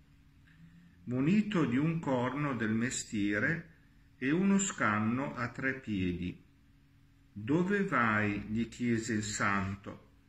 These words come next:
Quello rispose: "Vado appunto dai monaci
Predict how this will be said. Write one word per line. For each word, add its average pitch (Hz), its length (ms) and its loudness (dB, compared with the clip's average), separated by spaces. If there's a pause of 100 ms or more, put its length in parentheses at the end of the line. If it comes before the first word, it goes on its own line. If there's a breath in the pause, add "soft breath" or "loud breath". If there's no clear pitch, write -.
(580)
Quello 135 300 2
rispose: 113 920 -2 (580 soft breath)
"Vado 127 640 0
appunto 151 960 -2
dai 107 240 -2
monaci 113 880 -2